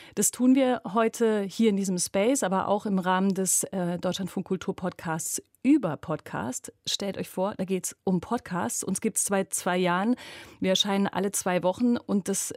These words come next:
tun wir auch morgen dann mit eben diesem Thema am Internationalen Frauentag. Zufälligerweise passt es ganz gut. Ich höre gleich auf, so viel zu reden, dann sind die Gäste dran. Aber ich muss ein paar Sachen noch sagen.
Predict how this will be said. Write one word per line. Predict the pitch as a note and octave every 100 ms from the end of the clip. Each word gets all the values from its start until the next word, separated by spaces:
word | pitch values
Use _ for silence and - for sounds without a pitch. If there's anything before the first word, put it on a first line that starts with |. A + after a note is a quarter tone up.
| F3+
tun | A#3
wir | A3
auch | D#3
morgen | F#3+ F#3 G#3 A3
dann | G3+ G3
mit | G#3
eben | - F#3+ F#3+
diesem | G#3+ F#3+ F3
Thema | - F#3+ D#3+ D#3+
am | F3
Internationalen | F3 F#3+ E3+ E3 - E3 D#3+ D#3
Frauentag. | - D#3 E3+ E3 F3+ D#3+ -
Zufälligerweise | G3 - E3+ D#3+ E3 E3+
passt | - A3+ G#3
es | -
ganz | E3 D#3+
gut. | - A3+ - - - - - -
Ich | F#3+
höre | A#3+
gleich | A#3 A#3 -
auf, | A3
so | -
viel | A3 A3+
zu | -
reden, | G3+ G#3+ C4
dann | G3+
sind | G#3+ G3+
die |
Gäste | G3 A3 -
dran. | - G3+
Aber | A3+ G3 G3+ G#3+ A#3
ich | - -
muss | A3
ein | -
paar | - G3+ A#3+
Sachen | B3 B3
noch | A3+
sagen. | G#3+ A3 A3 A3+